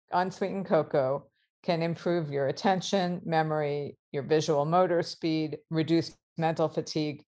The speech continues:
improve bla-, brain flow to the brain. So those alone, I would go with simple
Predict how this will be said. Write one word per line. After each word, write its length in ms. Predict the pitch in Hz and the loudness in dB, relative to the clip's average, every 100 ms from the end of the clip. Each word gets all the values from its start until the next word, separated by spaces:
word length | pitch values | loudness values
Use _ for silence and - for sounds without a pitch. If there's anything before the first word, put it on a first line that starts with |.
| _ _ | _ _
improve 400 | 170 165 175 160 | -4 0 0 0
bla-, 220 | 160 147 - | 0 -2 -2
brain 220 | 156 151 | -2 0
flow 260 | 165 147 143 | 2 2 2
to 120 | 151 | -2
the 100 | 143 | -4
brain. 360 | 143 135 120 | -2 -2 -4
So 240 | 131 156 151 | -2 0 2
those 360 | 139 208 233 | 6 8 8
alone, 580 | 226 180 165 160 185 202 _ _ _ | 8 6 6 4 2 -4 _ _ _
I 140 | 160 175 | 4 6
would 120 | 190 | 6
go 160 | 185 165 | 4 4
with 180 | 147 - | 2 -4
simple 720 | - 208 202 190 190 170 | -6 -4 2 6 6 6